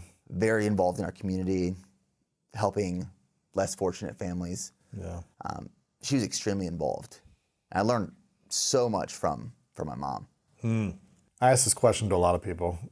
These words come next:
Speaker 2: I don't know why, when I started asking this. It's probably the last couple of years, but, um,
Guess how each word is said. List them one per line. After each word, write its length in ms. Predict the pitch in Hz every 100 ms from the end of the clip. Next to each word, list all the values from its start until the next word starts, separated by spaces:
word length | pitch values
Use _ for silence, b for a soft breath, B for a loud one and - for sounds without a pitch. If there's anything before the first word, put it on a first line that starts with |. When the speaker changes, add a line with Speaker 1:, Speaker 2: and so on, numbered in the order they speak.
| -
Speaker 2:
I 60 | 113
don't 80 | 135
know 60 |
why, 280 | 104 90 98
when 320 | 101 101 113
I 80 | 110
started 280 | 98 113 92
asking 340 | 90 92 107
this. 240 | 101 117 - -
It's 120 | -
probably 200 | - 101
the 60 | 92
last 200 | 92 -
couple 200 | 98 90
of 40 |
years, 280 | 90 95 95
but, 260 | 101 87 - B B B B B B B _
um, 480 | 127 101 95 92